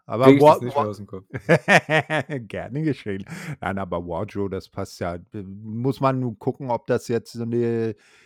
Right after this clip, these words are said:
Speaker 1: in die gleiche Schublade passt wie Thunderstorm oder so, oder ob das jetzt irgendwie 'ne längere Geschichte mit den beiden als Duo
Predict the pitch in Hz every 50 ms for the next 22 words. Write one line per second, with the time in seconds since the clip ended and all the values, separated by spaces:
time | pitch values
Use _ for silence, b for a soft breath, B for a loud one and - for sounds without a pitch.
0 | b b b - 131 123 113 98 - 110 113 117 123 120 131 120 117 117 113 113
1 | 110 - - - - 135 _ 131 120 117 110 - _ - - 113 - - - 110
2 | 101 _ - - 117 117 120 131 131 127 120 - - _ 127 123 123 123 123 123
3 | 120 120 120 113 117 120 120 120 117 113 110 107 107 104 101 104 - - 110 -
4 | - - - - 101 _ - 117 101 - - 107 - - 123 113 113 113 107 107
5 | 104 104 101 101 113 120 123 120 113 113 107 - 113 - - - 110 - _ 117
6 | 113 107 101 - 110 107 98 107 110 107 110 107 110 107 104 98 - - - _
7 | 107 104 107 113 110 107 104